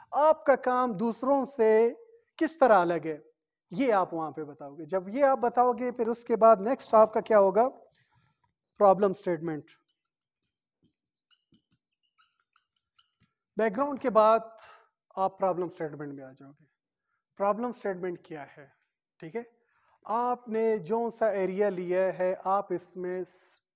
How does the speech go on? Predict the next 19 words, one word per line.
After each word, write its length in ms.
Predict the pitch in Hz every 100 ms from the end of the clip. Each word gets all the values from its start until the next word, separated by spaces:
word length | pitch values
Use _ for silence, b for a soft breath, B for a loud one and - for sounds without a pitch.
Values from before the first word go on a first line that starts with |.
| _ _ _ _ _ _ _ _ _
स्पेसिफिक 640 | - _ 220 220 277 -
हो 140 | 190
जाएं। 260 | 156 151 143 _ _ _ _ _ _
ठीक 120 | 190 208
है, 100 | 339 _ _ _ _ _ _ _ _ _ _ _ _
स्पेसिफिक 560 | - 240 233 - 294
हो 160 | 262 240
जा-, 240 | 190 220
हो 140 | 220 233
के 200 | 233 233
जो 120 | 214
है 160 | 202 220
आप 220 | 208 214
बताएं 420 | 170 180 190 196
कि 100 | 196
आपका 320 | 180 180 -
प्रॉब्लम 460 | 180 170 156 175 202
क्या 280 | 202 196 185
है। 400 | 185 220 -